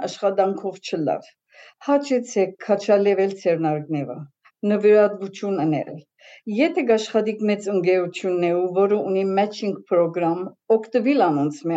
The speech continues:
ապահովելով օգնություն, նմանօրինակ ձեռնարկներով։ Եվ ի վերջո, իմ խորին շնորհակալություն սկուզեմ հայտնել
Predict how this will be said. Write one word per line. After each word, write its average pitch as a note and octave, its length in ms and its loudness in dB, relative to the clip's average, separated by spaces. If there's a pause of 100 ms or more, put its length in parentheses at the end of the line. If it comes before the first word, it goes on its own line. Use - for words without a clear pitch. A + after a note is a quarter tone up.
(120)
ապահովելով F3+ 760 0
օգնություն, D3+ 580 -4 (880)
նմանօրինակ A3+ 920 2
ձեռնարկներով։ C#3+ 880 -2 (760)
Եվ G3+ 200 2
ի C4 200 0
վերջո, G#3+ 440 4
իմ G3+ 160 -2
խորին G#3+ 440 2
շնորհակալություն F#3 800 -2
սկուզեմ F3+ 500 -4
հայտնել F3 360 0